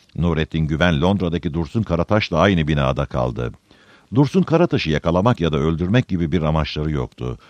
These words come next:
Bu kamuoyu için uydurulmuş bir yalandır. Kaldı ki dediklerini doğru kabul etsek bile seksen kilo eroini almaya herhalde Dursun Karataş gelmezdi.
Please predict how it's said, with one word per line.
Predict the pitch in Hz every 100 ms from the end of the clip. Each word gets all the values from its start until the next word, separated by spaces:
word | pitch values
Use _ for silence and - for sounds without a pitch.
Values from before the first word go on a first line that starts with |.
| - -
Bu | 180
kamuoyu | - 147 170 165 80
için | 73 - 104 65
uydurulmuş | 107 95 104 101 101 -
bir | 76
yalandır. | 65 62 60 58 60 - - - - -
Kaldı | 151 120 95
ki | -
dediklerini | 85 85 - 90 85 69
doğru | 82 80
kabul | - 78 73
etsek | 73 - 110
bile | 78 73
seksen | - 78 120 123
kilo | - 78 65
eroini | 82 73 71 76
almaya | 71 82 73 65
herhalde | 107 110 71 71
Dursun | 90 82 101
Karataş | 85 80 80 82
gelmezdi. | - 69 65 64 60 53 60